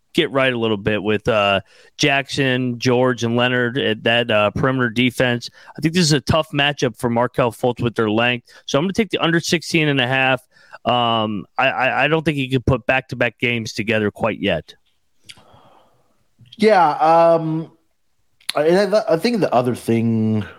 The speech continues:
Speaker 2: for the Magic is that they kinda have a logjam at that point guard position as well. I know, I th-, believe Jalen Suggs is gonna be out for this game. Um, I also got the injury report earlier. Let me just double check. But,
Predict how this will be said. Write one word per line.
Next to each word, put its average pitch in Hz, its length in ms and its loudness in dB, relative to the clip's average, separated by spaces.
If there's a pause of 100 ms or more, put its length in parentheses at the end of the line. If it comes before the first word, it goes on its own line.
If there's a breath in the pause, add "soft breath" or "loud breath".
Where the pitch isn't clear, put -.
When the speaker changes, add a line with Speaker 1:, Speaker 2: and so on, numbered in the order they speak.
Speaker 2:
for 101 840 0
the 90 80 -2
Magic 95 680 -2
is 98 340 -2
that 90 220 0
they 95 80 -2
kinda 117 260 -4
have 92 160 -2
a 85 40 -4
logjam 82 500 -2
at 80 140 -4
that 82 380 -2 (120)
point 92 260 -2
guard 87 180 -2
position 87 340 -2
as 80 160 -2
well. 87 240 2
I 80 140 2
know, 101 220 2
I 98 100 0
th-, 104 160 -12
believe 127 220 2
Jalen 104 340 0
Suggs 90 260 -4
is 87 140 -2
gonna 85 180 -4
be 87 80 0
out 82 160 0
for - 80 -20
this 78 180 -6
game. 85 360 -2 (480 loud breath)
Um, 90 640 -2
I 90 40 0
also 87 240 -2
got 90 140 -4
the 87 80 -4
injury 87 360 -2
report 85 520 -4
earlier. 82 380 -2
Let 80 140 -4
me 101 80 -4
just 73 220 -10
double 71 340 -6
check. - 420 -4
But, 87 360 -2